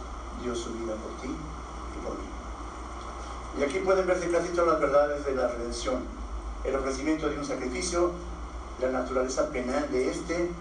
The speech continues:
su carácter sustitutorio, el carácter definitivo de la obra propiciatoria, ya no más sacrificios, él fue el sacrificio total y pleno, el sacrificio todo suficiente,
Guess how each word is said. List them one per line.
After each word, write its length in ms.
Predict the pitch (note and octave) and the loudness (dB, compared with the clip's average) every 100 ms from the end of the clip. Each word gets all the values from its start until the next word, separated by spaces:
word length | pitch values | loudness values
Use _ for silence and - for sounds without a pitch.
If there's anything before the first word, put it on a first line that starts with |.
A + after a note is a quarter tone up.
| - - - | -10 -10 -8
su 140 | - D3+ | -6 2
carácter 380 | F3 - D3 C#3+ | 4 4 2 -2
sustitutorio, 1000 | - C#3+ D3+ C#3 B2+ D#3+ E3 E3+ E3 E3 - - - - - | -4 -6 -2 -2 2 4 4 2 0 0 -6 -10 -10 -8 -6
el 120 | C3+ | -2
carácter 440 | C3 C#3+ - D3 | 0 2 0 0
definitivo 800 | C3+ B2+ B2+ B2+ - D#3+ D#3 D#3 | 0 0 -2 -4 -4 -2 0 2
de 80 | D3+ | 2
la 120 | - | 2
obra 280 | C3 C3+ - | 4 4 0
propiciatoria, 840 | - - - B2 C#3+ D#3 E3 E3+ E3+ | -2 -8 -4 0 4 4 4 0 2
ya 120 | - | 2
no 140 | D#3 D3+ | 2 2
más 200 | D3+ D#3 | 2 2
sacrificios, 680 | D#3 D3 D#3 E3+ F3+ F3 - - - | -2 -4 -4 -2 0 0 -2 -10 -2
él 160 | C#3+ C#3+ | 0 2
fue 120 | E3 | 0
el 60 | |
sacrificio 460 | D3 C3 C3+ - D#3 | 0 -4 -6 -6 -6
total 300 | D3+ C#3+ C#3+ | 2 4 4
y 20 | |
pleno, 480 | C#3+ C#3+ D3+ D#3+ E3+ E3+ - - | 2 2 2 2 0 -2 -4 0
el 120 | D3 | 0
sacrificio 480 | D#3 D3+ D3+ D#3 D#3 D#3+ | 0 -2 -4 -2 -2 2
todo 300 | F#3 G3 F#3+ | 4 6 6
suficiente, 840 | F3+ D3+ D3+ E3 E3 E3+ E3 E3+ | 2 -2 -2 0 2 2 2 0